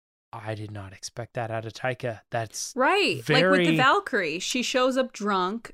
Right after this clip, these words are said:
Speaker 2: and then she has this really dark story that you're, like, just
Speaker 1: Mm-hmm.
Speaker 2: rooting for her to come back and do the right thing and be the hero. It's
Speaker 1: Yeah.
Speaker 2: very, yeah.
Speaker 1: It, it has such weight behind it that you're, you were surprised that, you know, someone as lighthearted and as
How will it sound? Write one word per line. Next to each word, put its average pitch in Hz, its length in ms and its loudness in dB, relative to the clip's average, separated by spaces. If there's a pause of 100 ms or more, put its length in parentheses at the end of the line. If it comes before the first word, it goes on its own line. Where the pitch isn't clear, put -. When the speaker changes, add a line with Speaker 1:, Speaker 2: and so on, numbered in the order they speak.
Speaker 2:
and 208 180 -2
then 214 180 0
she 233 160 0
has 214 160 2
this 220 240 0
really 202 360 0
dark 190 400 0
story 220 400 2
that 180 120 0
you're, 185 180 -2
like, 180 200 -2
just 185 200 -2
Speaker 1:
Mm-hmm. 180 80 -4
Speaker 2:
rooting 202 260 0
for 185 140 -8
her 185 160 0
to 180 80 -4
come 185 220 -4
back 180 300 0
and 175 100 -8
do 175 120 -6
the 165 100 -10
right 160 220 -6
thing 180 320 -2
and 170 120 -6
be 175 100 -4
the 170 80 -6
hero. - 540 -6 (400)
It's 208 200 -2
Speaker 1:
Yeah. 196 60 -6
Speaker 2:
very, 208 560 2 (180)
yeah. - 280 -8 (260)
Speaker 1:
It, 156 280 -2
it 170 240 -4 (140)
has 175 600 0
such - 380 -2
weight 139 400 -2
behind 131 440 -2
it 135 140 -6
that 139 120 -6
you're, 127 380 -4
you 127 200 -4
were 120 140 -4
surprised 135 920 0
that, 123 280 -6
you 143 120 -8
know, 123 180 -4
someone 131 640 -4
as 123 460 -4
lighthearted 139 800 -2
and 127 120 -8
as 117 220 -8